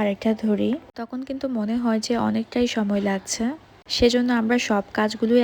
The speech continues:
একসাথে করে ফেলছি। সুজিগুলো ভালো মতো ভেজে নিয়ে এরপর লিকুইড মিল্ক অ্যাড করা হয়েছে। এর মধ্যে চিনি আর লবণও অ্যাড করে নিয়েছে।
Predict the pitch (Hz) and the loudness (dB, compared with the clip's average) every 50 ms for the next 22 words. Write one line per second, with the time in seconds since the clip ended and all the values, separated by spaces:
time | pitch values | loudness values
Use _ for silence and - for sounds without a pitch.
0 | 226 220 - - - 214 214 226 - - 202 196 196 196 - 202 196 190 - - | 4 0 -2 -2 -4 -2 -2 -2 -2 0 0 0 0 0 0 -2 -2 -2 -2 -4
1 | - - 226 269 311 - - - - - - - - - _ _ _ _ _ _ | -4 -2 -4 -4 -6 -10 -16 -20 -20 -20 -20 -20 -20 -20 _ _ _ _ _ _
2 | _ _ _ _ _ _ - - - - 247 254 240 262 254 240 254 233 247 254 | _ _ _ _ _ _ -2 0 2 4 4 4 4 2 2 4 4 6 6 6
3 | 247 240 233 233 233 233 233 233 240 233 226 247 226 220 220 208 202 220 214 208 | 6 6 4 4 4 4 4 2 2 2 2 2 2 2 2 0 2 2 2 2
4 | 208 214 214 214 214 220 - 214 202 208 214 208 208 202 196 - 202 202 196 - | 4 4 4 2 2 0 2 4 6 6 6 6 4 2 2 2 0 0 0 0
5 | - 190 190 190 196 196 - - 180 180 180 - - - 180 180 180 180 180 185 | 0 0 0 2 0 0 0 0 2 2 0 -2 -2 -2 0 2 2 2 2 2
6 | 185 180 185 180 - 196 208 226 285 - - - - 240 240 240 240 247 240 240 | 2 2 0 -2 -2 -2 -2 -2 -2 -6 -12 -12 -8 -8 -6 -6 -6 -8 -6 -6
7 | 262 254 - - 240 226 226 233 233 226 226 226 226 220 214 202 196 196 202 208 | -6 -6 -4 -4 -2 -2 0 0 0 2 2 2 2 2 2 2 2 2 0 0
8 | 208 220 220 214 202 196 196 - - - 196 196 196 196 190 190 190 190 190 - | 0 0 0 0 0 -2 -2 -4 -4 0 0 2 2 2 0 0 -2 -2 -2 -4
9 | - | -4